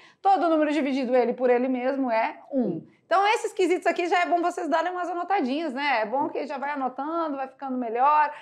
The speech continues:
Speaker 1: Duzentos por cento?
Speaker 2: É dois.
Speaker 1: É o inteiro, dois. Trezentos por cento,
Speaker 2: É o
Speaker 1: três.
Speaker 2: triplo.
Speaker 1: Quatrocentos, quatro. Por quê? Porque a gente vai ficar com quatrocentos dividido por cem?
Speaker 2: Quatro.
Speaker 1: Quatro, né?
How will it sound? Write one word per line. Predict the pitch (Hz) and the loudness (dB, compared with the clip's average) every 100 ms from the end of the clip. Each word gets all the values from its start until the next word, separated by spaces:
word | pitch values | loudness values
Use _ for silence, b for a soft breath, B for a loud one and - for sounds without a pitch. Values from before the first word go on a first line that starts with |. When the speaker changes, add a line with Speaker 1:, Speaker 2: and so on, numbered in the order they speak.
| B 240 | B -4
Speaker 1:
Duzentos | 302 339 330 | 2 2 2
por | 330 | -6
cento? | 320 311 220 160 175 180 | -6 -4 -4 -6 -12 -14
Speaker 2:
É | |
dois. | 131 135 127 147 160 | -18 -12 -12 -12 -12
Speaker 1:
É | 233 226 | -6 -2
o | |
inteiro, | 269 311 311 269 254 | -2 0 0 2 2
dois. | 269 254 220 233 - _ _ | 2 2 0 -6 -12 _ _
Trezentos | 226 208 214 | -2 -2 -2
por | 214 202 | -8 -14
cento, | 214 202 | -14 -14
Speaker 2:
É | 285 | -12
o | |
Speaker 1:
três. | - 330 - - - | -6 -4 -2 -2 -6
Speaker 2:
triplo. | - 262 - | -12 -18 -2
Speaker 1:
Quatrocentos, | 240 240 240 233 220 - | 0 0 -6 -8 -12 -10
quatro. | - 262 285 381 | 0 0 0 -4
Por | 466 | -6
quê? | - 403 254 | -2 0 0
Porque | 247 349 | -2 -8
a | |
gente | 359 - | -8 -4
vai | 311 | -4
ficar | 311 294 | -2 -4
com | 254 | -2
quatrocentos | 254 214 226 247 240 220 226 294 277 | 0 0 -2 -12 -12 -12 -12 -12 -8
dividido | 240 240 233 220 | -6 -6 -8 -8
por | 233 | -10
cem? | 220 277 226 170 - _ _ _ | -6 -4 -4 -8 -12 _ _ _
Speaker 2:
Quatro. | - 240 - | -20 -20 -4
Speaker 1:
Quatro, | 453 392 254 247 262 254 _ - | 0 2 2 -4 -10 -10 _ -14
né? | 202 240 | -12 -10